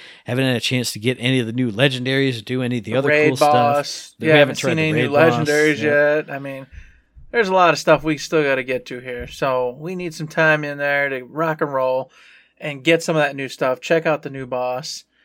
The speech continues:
Speaker 2: Well, two, uh, spoiler alert if you
Speaker 1: Whoa.
Speaker 2: played on Max Mayhem level, apparently. So.
Speaker 1: So what do you think out there in podcast listener land? Have you touched the parts that we haven't yet?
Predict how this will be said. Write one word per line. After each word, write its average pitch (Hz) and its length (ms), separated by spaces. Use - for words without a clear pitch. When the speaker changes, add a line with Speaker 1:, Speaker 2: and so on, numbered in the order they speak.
Speaker 2:
Well, 127 180
two, 135 600
uh, 131 240
spoiler 139 460
alert 135 240
if 131 80
you 131 120
Speaker 1:
Whoa. 127 160
Speaker 2:
played 139 200
on 131 180
Max 135 300
Mayhem 139 360
level, 131 360
apparently. 135 500
So. - 260
Speaker 1:
So - 140
what 175 80
do 214 80
you 190 80
think 151 220
out 139 140
there 127 120
in 120 60
podcast 120 520
listener 107 380
land? 98 240
Have 117 160
you 139 140
touched - 320
the 151 80
parts 170 260
that 127 120
we 131 100
haven't 156 340
yet? 196 240